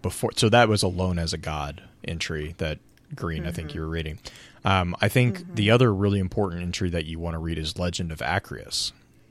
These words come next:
Speaker 1: because
Speaker 2: Mm-hmm.
Speaker 1: this is a commentary from Tyra about the Legend of Acrius. And the Legend of Acrius is very, uh, it's very similar to the Legend of, God, I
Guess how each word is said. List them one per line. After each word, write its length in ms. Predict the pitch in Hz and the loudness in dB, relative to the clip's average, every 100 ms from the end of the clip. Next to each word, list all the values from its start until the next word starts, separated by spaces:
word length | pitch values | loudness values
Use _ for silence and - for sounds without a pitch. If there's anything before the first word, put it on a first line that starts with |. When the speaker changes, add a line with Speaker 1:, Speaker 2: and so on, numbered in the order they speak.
| - | -2
Speaker 1:
because 440 | 113 123 110 98 | 2 6 6 4
Speaker 2:
Mm-hmm. 80 | 98 | 4
Speaker 1:
this 200 | 127 127 | 4 6
is 140 | 131 | 4
a 80 | 117 | 4
commentary 680 | - 110 98 95 90 87 82 | 2 2 2 0 0 0 -2
from 200 | - 82 | -2 -4
Tyra 640 | 76 - 160 147 76 69 117 - | -4 2 2 2 0 -6 -12 -6
about 520 | 98 95 101 113 107 | -4 4 6 6 4
the 120 | - 95 | -2 -6
Legend 340 | 90 90 87 | -4 -4 -4
of 60 | 82 | -2
Acrius. 640 | 82 90 82 73 76 - - - - - | -2 -4 -6 -6 -6 -8 -10 -20 -20 -8
And 440 | - 101 98 92 - - | -2 2 2 0 -4 -4
the 200 | 107 110 | 0 4
Legend 340 | 135 151 147 | 6 6 6
of 60 | 117 | 8
Acrius 560 | 104 104 107 95 - | 6 6 4 4 4
is 140 | 95 92 | 0 2
very, 580 | 101 101 98 92 87 | 2 4 2 2 0
uh, 480 | - 85 80 80 78 - - | -2 -4 -4 -4 -6 -8 -8
it's 200 | 90 - | -6 -4
very 360 | 92 95 95 92 | 0 2 4 2
similar 540 | - 98 90 90 87 | 2 2 0 0 -2
to 600 | - - 85 82 80 80 - | -2 -4 -2 -2 -4 -4 -6
the 280 | 92 85 80 | -6 -6 -4
Legend 560 | 85 87 95 87 82 | -2 -2 -2 -2 -4
of, 440 | - 82 85 78 - | -4 -4 -6 -8 -6
God, 260 | 80 85 | -4 -4
I 160 | 73 | -4